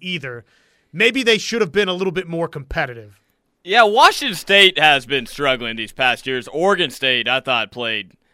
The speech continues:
Speaker 2: I thought they played pretty well last year, nearly or should have beaten U S C at home.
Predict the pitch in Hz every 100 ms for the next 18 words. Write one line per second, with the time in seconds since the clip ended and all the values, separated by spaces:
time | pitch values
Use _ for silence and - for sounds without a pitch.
0 | _ _ 131 139 143 135 123 131 107 -
1 | 120 107 107 104 101 101 110 - 117 104
2 | 139 175 120 110 113 - 208 135 92 127
3 | 110 98 - _ _ _ 127 127 98 -
4 | 127 101 87 110 101 87